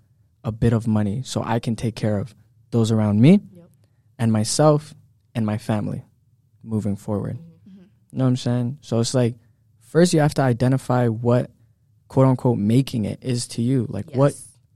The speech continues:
Speaker 1: I also read in a book,
Speaker 2: Yeah.
Speaker 1: what is your rich life? And essentially, like, if your rich life is to be able to afford Starbucks coffee
Speaker 2: Yep.
Speaker 1: every single morning,
Speaker 2: Yep.
Speaker 1: then, like,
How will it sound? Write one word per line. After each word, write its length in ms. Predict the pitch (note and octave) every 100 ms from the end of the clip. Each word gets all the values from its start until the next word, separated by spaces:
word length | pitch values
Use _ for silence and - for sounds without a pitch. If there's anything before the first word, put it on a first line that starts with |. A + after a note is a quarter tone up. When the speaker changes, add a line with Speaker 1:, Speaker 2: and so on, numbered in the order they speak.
| _ A#2
Speaker 1:
I 60 |
also 260 | A2 A#2+ B2
read 140 | A#2
in 80 | G#2+
a 40 | G2+
book, 360 | G#2 G#2+ A2 - -
Speaker 2:
Yeah. 200 | D#3 - _ _ -
Speaker 1:
what 260 | B2 D3+
is 160 | D3 B2
your 300 | C3 C3 B2+ C3+
rich 380 | A#2+ B2+ A#2+ A#2+
life? 420 | A#2 G2+ - - _ _ _ _ -
And 160 | A#2+
essentially, 440 | A#2 C3+ C3 C3+ B2
like, 180 | G#2 - - _ _ _ _ -
if 180 | B2+ C3+
your 220 | D#3+ F3
rich 260 | D#3+ -
life 380 | A2+ A2 D3 - _ -
is 200 | A#2+ -
to 140 | - A2
be 220 | B2+ C3
able 220 | A#2+ B2+ C#3
to 140 | A#2
afford 340 | A2 - B2+
Starbucks 500 | - A2+ A#2 A#2+ -
coffee 480 | - G#2 G#2 E3 F#3
Speaker 2:
Yep. 140 | F3+ - -
Speaker 1:
every 180 | B2+ C#3
single 280 | - C#3 A2
morning, 420 | G2 A2+ D#3+ F3+
Speaker 2:
Yep. 140 | E2 - _ _ _ _ A#2+
Speaker 1:
then, 440 | B2+ B2+ A2+ B2 - _ _ _ -
like, 300 | B2 A#2